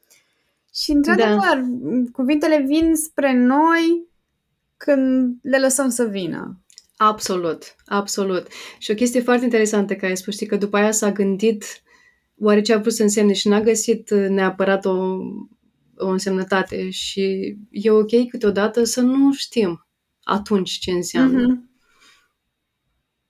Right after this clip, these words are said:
Speaker 1: Da,
Speaker 2: Eu
Speaker 1: corect. Și unele vin în,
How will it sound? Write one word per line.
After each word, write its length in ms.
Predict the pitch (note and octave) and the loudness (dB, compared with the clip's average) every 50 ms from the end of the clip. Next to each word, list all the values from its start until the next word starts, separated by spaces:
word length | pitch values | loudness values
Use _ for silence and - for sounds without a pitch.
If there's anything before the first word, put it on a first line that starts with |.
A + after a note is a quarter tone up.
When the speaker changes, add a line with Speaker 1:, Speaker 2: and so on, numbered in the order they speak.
| _ _ _ _ _ _ _ _ _ _ _ _ _ _ | _ _ _ _ _ _ _ _ _ _ _ _ _ _
Speaker 1:
Da, 360 | _ A#3+ A#3 A3+ A3 A3+ G3+ G3 | _ -6 -4 0 0 0 2 2
Speaker 2:
Eu 140 | B3+ C4 B3+ | 0 0 0
Speaker 1:
corect. 460 | A#3 A#3 G#3+ F#3+ F#3 F3+ F3+ - _ _ _ _ _ - - - C4+ | 0 -2 -2 -4 -6 -8 -10 -16 _ _ _ _ _ -14 -4 -4 -2
Și 180 | - - - | -2 0 0
unele 720 | D4 D4 E4 F4 F#4 F#4 F4+ F4+ F4 E4+ E4+ D#4 D#4 D#4 D#4 _ _ _ _ _ _ | 0 0 2 0 0 0 2 2 2 4 4 2 2 0 -4 _ _ _ _ _ _
vin 280 | C4 C4 C#4+ E4+ E4+ F4+ | -4 -2 2 2 4 4
în, 220 | F4 E4 D#4 C#4+ | 4 2 2 -2